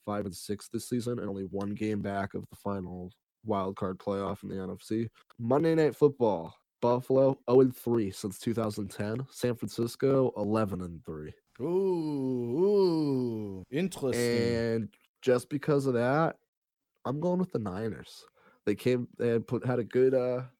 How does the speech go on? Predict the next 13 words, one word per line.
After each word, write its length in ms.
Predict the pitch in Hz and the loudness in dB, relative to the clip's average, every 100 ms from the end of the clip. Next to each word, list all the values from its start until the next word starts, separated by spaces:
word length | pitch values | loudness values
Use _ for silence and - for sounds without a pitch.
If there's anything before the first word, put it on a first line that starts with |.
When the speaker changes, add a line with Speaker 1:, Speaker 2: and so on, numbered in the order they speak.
| _ _ _ - - - | _ _ _ -20 -12 -2
Speaker 1:
good 180 | 160 131 | -2 2
game 280 | 151 151 | 2 2
against 720 | 143 127 135 127 - - - - _ _ _ _ | 2 4 4 2 -6 -16 -18 -20 _ _ _ _
the 200 | 120 104 | 4 4
Rams 440 | 98 120 131 135 | 4 2 2 2
last 340 | 135 135 135 - | 4 2 2 0
week. 460 | 139 143 131 - - | 4 4 2 -4 -10
Speaker 2:
They 120 | 127 | -6
did, 160 | 123 175 | -2 0
Speaker 1:
Uh, 120 | 101 | 2
Speaker 2:
yeah. 140 | 165 156 | 2 0
Speaker 1:
Nick 260 | 104 131 | 0 0
Mullen 480 | 131 120 127 127 131 | 2 2 4 2 0